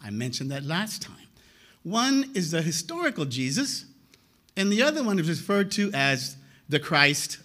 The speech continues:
of faith. He refers to these two Jesuses as the pre-Easter Jesus and the post-Easter Jesus. The Christ of faith, the post-Easter Jesus,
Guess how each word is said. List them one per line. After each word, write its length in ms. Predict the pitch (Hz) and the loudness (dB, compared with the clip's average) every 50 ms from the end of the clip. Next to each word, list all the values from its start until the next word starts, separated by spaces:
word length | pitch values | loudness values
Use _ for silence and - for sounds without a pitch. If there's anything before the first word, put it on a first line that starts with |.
| - | -6
of 140 | - 175 170 | -6 -6 -6
faith. 520 | - - 269 247 190 127 120 117 - - - - - _ _ _ _ _ _ _ _ _ - - - _ - - - - - _ _ | -4 -2 0 0 0 0 -2 -6 -12 -16 -18 -20 -20 _ _ _ _ _ _ _ _ _ -20 -20 -20 _ -20 -20 -20 -20 -20 _ _
He 120 | - 190 202 | -2 0 0
refers 500 | 214 208 196 202 254 294 311 330 240 - | 2 0 0 0 0 0 0 0 -2 -2
to 160 | - 247 220 | -2 -2 0
these 260 | 208 226 220 202 214 | 2 2 0 0 0
two 280 | - - 233 220 214 170 | -2 0 0 0 0 0
Jesuses 680 | 139 180 285 320 269 214 170 131 139 135 143 139 147 - | 2 4 4 4 4 2 0 0 0 0 0 -2 -2 -4
as 380 | - 131 135 135 131 131 - 120 | 0 0 2 0 0 -2 -4 -4
the 120 | 143 135 | -4 -4
pre-Easter 720 | 123 - - - 294 339 330 339 233 190 165 - - - 139 | -4 -4 0 2 4 4 4 2 0 -2 -2 -2 -4 -4 -6
Jesus 580 | 120 117 147 147 156 151 214 214 214 214 - - - - - - _ _ _ _ - | -4 -2 0 0 0 0 0 -2 -2 -4 -6 -12 -16 -20 -20 -20 _ _ _ _ -2
and 140 | 156 156 | 0 0
the 60 | 156 151 | 0 -2
post-Easter 760 | 156 - 220 226 240 233 - - - - 107 101 - - - | -2 0 0 2 2 0 -2 -6 -8 -8 -8 -8 -8 -10 -12
Jesus. 580 | 85 - 87 82 78 80 87 90 - - - - _ _ _ _ _ _ _ _ - _ _ _ _ _ _ _ | -10 -10 -10 -10 -10 -12 -16 -16 -18 -18 -18 -20 _ _ _ _ _ _ _ _ -20 _ _ _ _ _ _ _
The 100 | - 170 | -6 -4
Christ 320 | 160 202 214 285 302 - - | 0 2 4 4 4 2 -2
of 100 | 320 - | -2 0
faith, 600 | - 240 190 170 165 262 294 - - - - - - _ _ _ _ _ _ _ | 0 2 4 4 4 2 0 -4 -10 -18 -20 -20 -20 _ _ _ _ _ _ _
the 80 | - 190 | -8 -8
post-Easter 840 | - - 302 359 330 - - - 156 151 127 - - 120 107 107 127 123 | -4 -2 0 0 0 -2 -2 -4 -4 -4 -4 -4 -6 -8 -8 -8 -10 -8
Jesus, 560 | 127 120 139 120 117 110 156 226 302 - - | -6 -4 -4 -2 -2 -2 -2 -4 -4 -6 -10